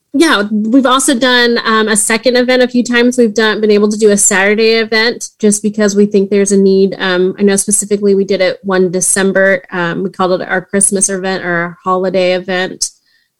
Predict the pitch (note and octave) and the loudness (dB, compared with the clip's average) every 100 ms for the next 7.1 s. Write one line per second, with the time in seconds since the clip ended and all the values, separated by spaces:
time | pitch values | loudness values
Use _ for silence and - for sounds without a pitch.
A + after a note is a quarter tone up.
0 | - G3+ F#3 E3+ E3+ F#3+ F#3 - G3 E3+ | -6 -2 0 0 0 0 0 0 0 2
1 | E3+ G3 G3 F#3+ G#3 G#3+ G3+ G3+ G#3 G3+ | 0 0 2 2 4 4 4 2 0 -4
2 | - - G#3+ - G3+ G#3 G3+ G#3 G#3 G#3+ | -4 -4 -2 0 0 2 2 2 2 2
3 | G3 A3 G3+ G#3 G#3 - G#3+ G3+ F#3+ G#3+ | 0 0 0 0 -2 -2 0 0 -2 -2
4 | G3+ F#3 F#3+ - F4 - G#3+ F#3+ G#3+ G3 | -2 -2 -2 2 2 4 0 0 0 0
5 | F#3 F#3+ F3 - F#3+ G3+ G3 G3 F#3+ F#3+ | 0 0 -2 -2 -4 -4 -4 -2 -4 -6
6 | E3+ E3+ G3+ F#3+ F#3 F3 F3 F3 G#3 D4+ | -6 -4 -2 -2 -2 -2 0 0 2 2